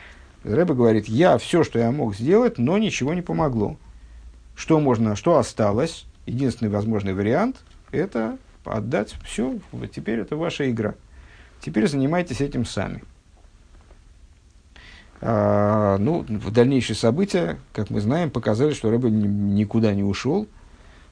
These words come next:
А, и более того, вопреки определенным, э, оп-, определенным верованиям,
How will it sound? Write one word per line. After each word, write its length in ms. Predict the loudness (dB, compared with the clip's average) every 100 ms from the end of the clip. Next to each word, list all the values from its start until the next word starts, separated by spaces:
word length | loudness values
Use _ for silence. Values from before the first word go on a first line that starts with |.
| -14
А, 500 | -8 -6 -4 -4 -4
и 120 | -2 0
более 280 | 2 2
того, 360 | 2 2 2 0
вопреки 480 | 0 -2 0 -2 -2 -12 -20 -20 -16 -10
определенным, 800 | -4 -2 0 2 2 2 0 -4 -16 -20 -20 -20 -20 -10
э, 720 | -6 -4 -4 -4 -4 -4 -4
оп-, 160 | -2 -4
определенным 640 | 0 0 4 4 4 4
верованиям, 680 | 4 4 4 2 0 -4